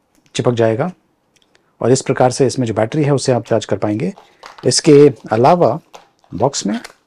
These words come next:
आपको naturally एक यूजर मैनुअल बुकलेट मिलने वाला है, प्लस अन्य बुकलेट्स, वारंटी कार्ड और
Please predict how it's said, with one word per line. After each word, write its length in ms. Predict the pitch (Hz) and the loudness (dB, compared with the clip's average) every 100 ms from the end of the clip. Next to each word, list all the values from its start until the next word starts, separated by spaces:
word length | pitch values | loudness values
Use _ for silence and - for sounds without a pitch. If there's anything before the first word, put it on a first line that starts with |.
| _ | _
आपको 520 | - 110 - 117 113 107 _ _ _ _ | -10 -8 -2 0 0 -2 _ _ _ _
naturally 460 | 117 117 135 117 117 | -6 -4 -2 0 2
एक 240 | 110 - | 0 -2
यूजर 420 | 107 107 127 139 | -6 -2 2 2
मैनुअल 340 | 123 120 123 117 | 2 0 -2 -2
बुकलेट 280 | 107 117 113 | -2 -4 -2
मिलने 200 | 107 101 | -4 -4
वाला 200 | 101 104 | -8 -10
है, 140 | 175 - _ _ - | -12 -14 _ _ -2
प्लस 320 | 120 113 - - | 0 0 -2 -2
अन्य 220 | 127 135 | 2 2
बुकलेट्स, 540 | 117 - 156 - - - _ _ _ _ | 2 0 0 0 -10 -10 _ _ _ _
वारंटी 360 | 110 117 120 117 | -2 -2 0 -4
कार्ड 340 | 113 113 110 104 - | 0 0 0 -4 -12
और 520 | 104 101 101 98 98 | -8 -6 -6 -6 -8